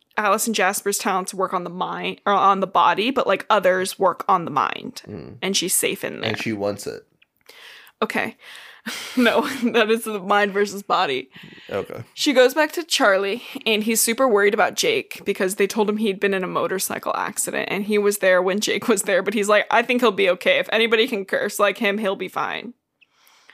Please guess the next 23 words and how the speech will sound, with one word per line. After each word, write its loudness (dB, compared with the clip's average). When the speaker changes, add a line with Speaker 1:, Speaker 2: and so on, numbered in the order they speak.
Speaker 1:
Um, 0
he -6
said 4
his 2
friends 0
carried 2
him -8
in, 2
and 2
Doctor 0
Carlisle 4
had -2
said 0
the 0
whole 4
right 4
side 0
of 2
his -8
body 0
is -6
practically -6
broken. -6